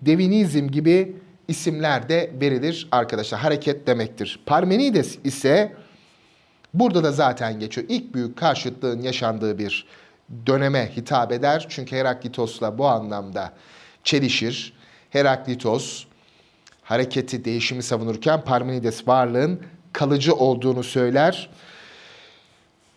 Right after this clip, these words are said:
Varlık aldatıcı olarak, yani duyu organları çokluk olarak bize varlığı gösterse de asıl olan varlık bir olandır.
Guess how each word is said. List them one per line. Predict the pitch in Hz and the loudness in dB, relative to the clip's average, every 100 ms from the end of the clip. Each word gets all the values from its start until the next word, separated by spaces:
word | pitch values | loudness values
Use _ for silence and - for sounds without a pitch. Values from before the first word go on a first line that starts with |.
| _ | _
Varlık | 139 156 214 285 - | 4 4 2 -2 4
aldatıcı | 165 165 190 202 214 | 4 4 2 0 2
olarak, | 262 147 117 - | 4 6 4 4
yani | 139 147 143 | 2 4 2
duyu | 170 | 6
organları | 240 269 185 175 143 127 117 | 6 6 4 2 4 2 2
çokluk | 165 165 311 294 | 0 2 0 4
olarak | 190 143 147 | 4 2 0
bize | 156 143 | 0 2
varlığı | 135 151 175 180 | 4 4 4 4
gösterse | 139 147 151 170 165 254 226 | 6 2 4 2 2 2 2
de | - - | 2 0
asıl | 240 247 | 0 2
olan | 196 139 123 | 4 4 4
varlık | 160 175 226 247 131 | 4 4 2 -4 0
bir | 190 | 4
olandır. | 214 214 208 214 233 - - | 6 6 4 2 0 -2 -10